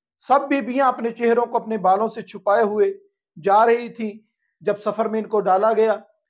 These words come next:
मगर बीबी सकीना सलामुल्लाह अलैहा अपने दोनों हाथों से अपने चेहरे को छुपाए हुए थीं। तो किसी ने पूछा कि हर मस्तूर ने अपने बालों से अपने चेहरे को छुपाया है, आपने अपने चेहरे के आगे हाथ क्यों रखे हुए हैं? तब बीबी फरमाती हैं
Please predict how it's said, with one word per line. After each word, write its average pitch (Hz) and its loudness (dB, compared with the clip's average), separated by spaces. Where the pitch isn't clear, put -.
मगर 240 0
बीबी 226 -8
सकीना 247 -4
सलामुल्लाह 226 0
अलैहा 208 0
अपने 208 -4
दोनों 208 0
हाथों 190 -2
से 226 -6
अपने 208 -8
चेहरे 202 2
को 214 -4
छुपाए 185 0
हुए 220 -2
थीं। 196 -14
तो 196 -20
किसी 185 -20
ने 196 -16
पूछा 190 -4
कि 202 2
हर 254 0
मस्तूर 226 -6
ने 220 -4
अपने 214 -4
बालों 185 2
से 254 -6
अपने 208 -14
चेहरे 202 -2
को 202 -8
छुपाया 190 -2
है, 175 -4
आपने 269 4
अपने 240 -4
चेहरे 214 0
के 214 -6
आगे 196 0
हाथ 185 2
क्यों 190 -12
रखे 175 -12
हुए 185 -12
हैं? 190 -16
तब 196 -10
बीबी 175 -14
फरमाती 175 -12
हैं 185 -14